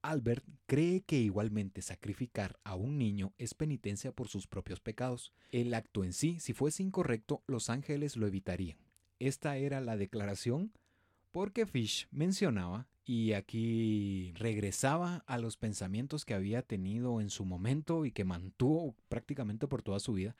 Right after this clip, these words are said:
en el que Dios, buscando que le probase la lealtad o el amor, espero estar utilizando los términos correctos, le solicitó a Abraham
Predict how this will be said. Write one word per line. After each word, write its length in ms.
en 160
el 60
que 220
Dios, 560
buscando 1500
que 140
le 140
probase 680
la 240
lealtad 720
o 280
el 160
amor, 460
espero 380
estar 220
utilizando 480
los 140
términos 340
correctos, 520
le 360
solicitó 640
a 160
Abraham 460